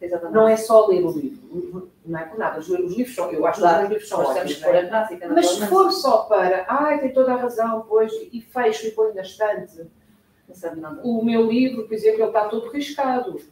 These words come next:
Speaker 2: Ele
Speaker 1: Uhum.
Speaker 2: está riscado. Eu às vezes abro, não, ele está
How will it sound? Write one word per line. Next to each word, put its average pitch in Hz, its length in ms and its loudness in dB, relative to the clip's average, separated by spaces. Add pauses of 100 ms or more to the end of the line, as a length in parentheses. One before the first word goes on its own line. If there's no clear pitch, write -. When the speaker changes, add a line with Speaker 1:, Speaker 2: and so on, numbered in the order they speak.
Speaker 2:
Ele 185 120 0
Speaker 1:
Uhum. 196 60 0
Speaker 2:
está 220 180 -2
riscado. 233 600 -2
Eu 262 140 6
às 269 180 2
vezes 240 460 -2
abro, 220 520 0
não, 233 200 -10 (180)
ele 226 400 0
está 240 380 -2